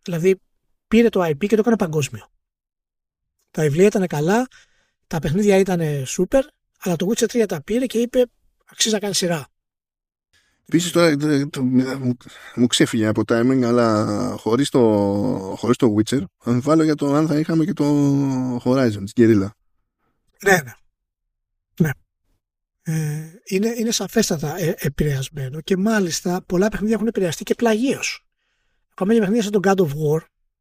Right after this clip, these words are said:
Speaker 1: όπου έχουν αυτό το action κομμάτι, αυτή, αυτή η ιδέα του action R P G, την πέρασε η C D P R με το Witcher τρία. Ότι μπορείς να κάνεις κομμάτια R P G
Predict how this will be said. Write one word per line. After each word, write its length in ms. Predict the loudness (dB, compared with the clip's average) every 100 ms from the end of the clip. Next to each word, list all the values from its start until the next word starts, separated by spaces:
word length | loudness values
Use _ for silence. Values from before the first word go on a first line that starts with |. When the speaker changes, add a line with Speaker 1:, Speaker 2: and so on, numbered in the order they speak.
| _ -18
Speaker 1:
όπου 200 | 0 0
έχουν 200 | 2 -2
αυτό 200 | -2 0
το 180 | 2
action 260 | 2 -2 -6
κομμάτι, 420 | -6 -4 -2 -4
αυτή, 300 | -4 -6 -4
αυτή 180 | -4 -2
η 20 |
ιδέα 180 | 0 0
του 120 | 2 0 2
action 200 | 0 0
R 120 | -2 -4
P 100 | -2 0
G, 240 | 2 0 -4 _ _ _ _ _ _ _ _ _
την 180 | -14 -4
πέρασε 380 | -2 -2 -2 -4
η 220 | -6 -4
C 180 | -4 -2
D 60 |
P 140 | -2 -4
R 80 | -6 _ _ _ _ -8
με 120 | -4
το 140 | 0
Witcher 200 | 0 -2
τρία. 280 | -6 -8 -10
Ότι 220 | -12 -8 -2
μπορείς 260 | 0 0
να 180 | 0 -6
κάνεις 680 | -2 0 2 0 -6 -8 -8 _
κομμάτια 560 | -4 0 0 0 -2 -2
R 60 | -4
P 40 | -2
G 180 | 0